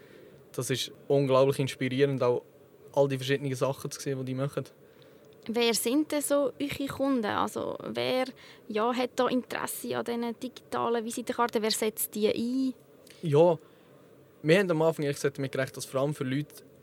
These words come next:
Speaker 1: ist, so ein bisschen in der I-T-Branche, die technikaffin sind.
Speaker 2: Mhm.
Speaker 1: Und da haben wir möglichst, also haben wir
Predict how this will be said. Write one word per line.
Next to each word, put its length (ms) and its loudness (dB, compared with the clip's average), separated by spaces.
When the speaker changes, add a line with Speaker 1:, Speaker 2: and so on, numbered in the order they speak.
Speaker 1:
ist, 320 0
so 100 -4
ein 40 -6
bisschen 120 -6
in 60 -8
der 180 0
I-T-Branche, 520 -2
die 80 -8
technikaffin 800 -8
sind. 340 -10
Speaker 2:
Mhm. 220 -8
Speaker 1:
Und 220 -6
da 160 8
haben 120 2
wir 160 0
möglichst, 540 -2
also 160 0
haben 140 4
wir 140 -2